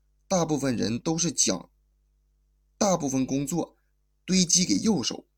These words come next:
那么戴在左手就可以避免很多不必要的损失，对于翡翠来说也安全了不少。而且在长期劳动之后，右手的手掌和筋骨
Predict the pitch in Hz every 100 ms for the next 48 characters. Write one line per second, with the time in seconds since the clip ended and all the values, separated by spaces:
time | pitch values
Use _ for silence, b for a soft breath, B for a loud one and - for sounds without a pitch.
0 | _ _ _ _ _ _ - 196 143 95
1 | - - 185 170 156 - 117 190 123 -
2 | _ _ _ 190 147 - 160 - 180 151
3 | 139 160 - 95 151 - 120 160 180 170
4 | 160 - 98 - 107 110 - _ _ _
5 | _ _ _ 170 156 175 - 151 - 151
6 | 113 113 120 120 - _ - 98 - 180
7 | - 101 101 92 90 - - _ _ _
8 | _ _ _ _ _ _ - 139 117 95
9 | 127 107 95 - 135 156 117 117 156 156
10 | 127 147 165 - _ _ _ _ 220 196
11 | - 90 - 117 156 127 - 127 127 175
12 | 185 117 -